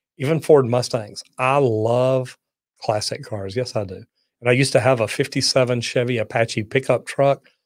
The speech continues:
Thought the world of it. Charles, "How do I become a plumber's apprentice?" I think I answered this one a while ago.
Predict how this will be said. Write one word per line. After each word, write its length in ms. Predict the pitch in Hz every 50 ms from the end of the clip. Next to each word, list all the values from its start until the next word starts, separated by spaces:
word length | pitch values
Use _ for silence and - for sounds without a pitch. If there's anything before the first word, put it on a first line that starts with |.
| _ _ _ _ _
Thought 280 | - 113 107 110 - -
the 80 | - 117
world 400 | 104 104 107 104 101 104 98 98
of 160 | 95 95 117
it. 120 | - - _ _ _ _ _ _ _ _ _ _ _ _ _ _ _ _ _ _ _ _ _ _ _ _ _ _ _ _ _ _ _ _ _ _ _ _ _ _ _ _ _ _ _ _
Charles, 420 | - - 147 151 156 139 120 110 -
"How 140 | - 139
do 80 | 131 131
I 100 | 120 127
become 380 | 123 113 127 120 - 143 135 131
a 80 | 123
plumber's 320 | - - 143 131 131 120 123
apprentice?" 480 | 123 - - 165 160 151 131 - -
I 20 | 117
think 220 | - 139 131 -
I 80 | 131 120
answered 240 | 123 - 131 123
this 180 | 117 123 - -
one 140 | 135 123 120
a 20 |
while 280 | 120 123 123 123 123 123
ago. 540 | 120 107 113 120 123 127 143 151 160 160